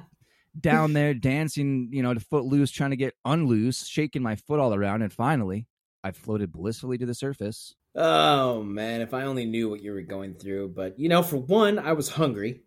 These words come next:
Speaker 1: for more space cake. So can you really blame me? And two,
Speaker 2: No.
Speaker 1: I was coming right back, dude. And three,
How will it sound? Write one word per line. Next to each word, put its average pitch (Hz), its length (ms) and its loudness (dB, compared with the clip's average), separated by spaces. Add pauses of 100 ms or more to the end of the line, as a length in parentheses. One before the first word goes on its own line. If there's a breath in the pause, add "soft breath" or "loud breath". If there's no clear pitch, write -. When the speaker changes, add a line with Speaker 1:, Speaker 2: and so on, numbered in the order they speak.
Speaker 1:
for 120 140 -8
more 117 180 -4
space 117 400 -4
cake. 87 280 -8
So 90 200 -8
can 113 160 -8
you 110 100 -2
really 123 240 0
blame 92 300 -8
me? 95 180 -8
And 120 220 -8
two, 185 440 8
Speaker 2:
No. 87 360 -8
Speaker 1:
I 285 80 0
was 453 320 8
coming 240 360 0
right 151 440 2
back, 120 560 -2
dude. 143 240 2
And 151 260 2
three, 196 480 2